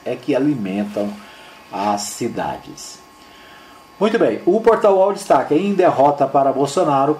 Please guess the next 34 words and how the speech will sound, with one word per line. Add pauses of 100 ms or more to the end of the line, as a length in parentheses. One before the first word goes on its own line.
Câmara
rejeita
a
pec
do
voto
impresso, (100)
né?
O
mesmo
assunto
que
nós
já
abordamos, (360)
Portal
G
um (480)
e
também
o
Portal
uol, (240)
e (400)
é
claro,
né,
todos
os
jornais
do
país
hoje
destacam